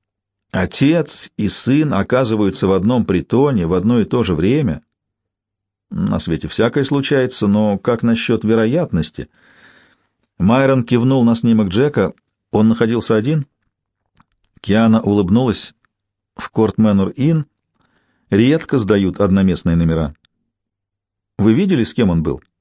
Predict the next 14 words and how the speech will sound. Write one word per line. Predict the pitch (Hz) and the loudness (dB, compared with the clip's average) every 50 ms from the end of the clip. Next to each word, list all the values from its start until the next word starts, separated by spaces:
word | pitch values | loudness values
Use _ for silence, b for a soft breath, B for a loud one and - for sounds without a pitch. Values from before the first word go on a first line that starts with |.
| _ _ _ _ _ _ _ _ _ _ _ _ _ | _ _ _ _ _ _ _ _ _ _ _ _ _
Мельком, | - 143 165 185 165 - - 104 95 101 - _ | 0 0 2 2 0 0 0 0 0 0 -2 _
пока | - 127 123 - 151 | -2 0 0 0 0
парень | 139 - 160 147 139 135 131 | 0 2 2 2 2 2 0
снимал | - - 131 127 127 123 120 | 0 0 0 0 2 2 0
номер, | 123 143 175 180 160 - - _ _ _ _ _ _ _ _ _ _ _ _ | 0 0 0 0 -2 -4 -6 _ _ _ _ _ _ _ _ _ _ _ _
второй | - - - - 127 127 156 165 | -18 -8 -2 0 2 2 2 0
человек | 147 - 110 95 87 82 78 - | 0 0 0 2 2 0 -2 -2
сидел | - - 107 113 143 147 | -2 -2 0 0 0 0
в | 131 | -2
автомобиле. | 131 - - 131 135 135 104 90 78 71 69 - _ _ _ _ _ _ _ _ _ _ _ _ _ _ _ _ _ _ _ _ _ _ _ | -4 -2 -2 -2 0 0 0 -2 -2 -2 -4 -8 _ _ _ _ _ _ _ _ _ _ _ _ _ _ _ _ _ _ _ _ _ _ _
Но | - 92 101 101 | 0 0 2 2
вы | 107 131 | 2 2
ее | 127 117 110 92 | 2 2 0 0
видели? | 87 120 175 - 139 90 76 69 | 0 0 -2 0 -2 -2 -4 -6